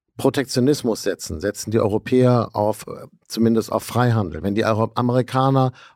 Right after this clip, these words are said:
auf imperiale Gesten setzen und auf, äh, äh, Gesten der Macht, setzen die Europäer auf Verträge und auf, auf, auf internationale Institutionen. Wenn die Amerikaner auf Deals setzen, setzen die am-, die,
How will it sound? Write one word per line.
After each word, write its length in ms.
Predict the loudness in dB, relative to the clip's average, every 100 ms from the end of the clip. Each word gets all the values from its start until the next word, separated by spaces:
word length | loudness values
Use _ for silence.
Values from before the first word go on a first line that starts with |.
| _
auf 260 | -2 -2 -4
imperiale 640 | -2 2 2 4 2 0
Gesten 400 | 2 0 0 -2
setzen 400 | -2 -2 -6 -4
und 240 | -2 -2
auf, 420 | 0 -2 -2 -10 -6
äh, 60 | 0
äh, 500 | 0 0 0 -2 -2 -6 -20 -2
Gesten 360 | 0 0 -2
der 160 | 2 2
Macht, 400 | 2 0 -4 -8
setzen 300 | -8 -6 -2
die 80 | 0
Europäer 580 | 0 -2 0 2 2
auf 120 | 0 -6
Verträge 600 | -6 -2 2 2 0 -8 _ _ _ _ -4
und 200 | -4 0
auf, 400 | -2 -2 -8 -4
auf, 300 | -2 -2 -4
auf 280 | -4 -4 -10 -8 0
internationale 760 | 2 2 0 2 4 4 4
Institutionen. 1080 | 0 -2 -2 -2 -2 0 4 4 2 -4 -14 -20 -20 -4
Wenn 140 | -2
die 100 | 0
Amerikaner 600 | 2 2 2 2 2 2
auf 200 | 2 -2
Deals 540 | -2 4 6 6 4 -8
setzen, 680 | -4 -2 -2 -6 -6 -6 -10 -20
setzen 360 | -4 -4 -2 -2
die 100 | 0
am-, 260 | 0 -2 -8 0
die, 360 | 4 4 4